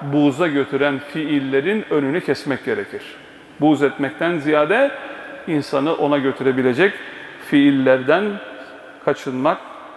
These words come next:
gerekir. وَلَا تَدَابَرُوا. Birbirinize sırt çevirmeyiniz. Dikkat ederseniz önce haset etmeyin, sonra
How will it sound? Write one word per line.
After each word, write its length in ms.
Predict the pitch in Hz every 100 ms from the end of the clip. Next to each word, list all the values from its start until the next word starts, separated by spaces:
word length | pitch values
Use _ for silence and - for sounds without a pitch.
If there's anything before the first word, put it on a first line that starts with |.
| -
gerekir. 380 | 147 123 117 - - - - - - - - - - - - - - -
وَلَا 540 | 151 202 247 262 269 254
تَدَابَرُوا. 800 | 214 190 214 202 160 139 127 113 - - - -
Birbirinize 960 | 147 160 143 139 131 123 120 165 208 220 175 -
sırt 380 | - - 170 202 -
çevirmeyiniz. 920 | - 151 147 208 190 135 123 104 - - - - - - - - - - - - - - - - - - - - - - - - - - - - - - - - - - - - -
Dikkat 280 | 147 147 196
ederseniz 760 | 175 202 190 143 147 - - - - -
önce 320 | 180 190 151
haset 400 | 147 156 - 170
etmeyin, 520 | 170 - 135 120 139 180 - - - - - - -
sonra 600 | 165 156 139 156 180